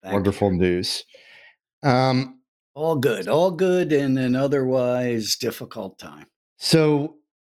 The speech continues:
Speaker 2: so Mark, fifty-one days until November third.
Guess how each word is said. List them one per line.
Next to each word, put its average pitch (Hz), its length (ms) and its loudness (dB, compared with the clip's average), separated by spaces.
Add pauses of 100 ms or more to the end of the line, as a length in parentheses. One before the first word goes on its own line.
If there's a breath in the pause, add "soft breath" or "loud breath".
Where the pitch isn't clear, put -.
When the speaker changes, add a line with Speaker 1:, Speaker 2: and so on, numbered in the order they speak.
(200)
Speaker 2:
so 139 160 0
Mark, 127 360 0
fifty-one 139 840 0
days 104 800 0
until 104 680 0 (440 loud breath)
November 101 460 2
third. 85 500 -2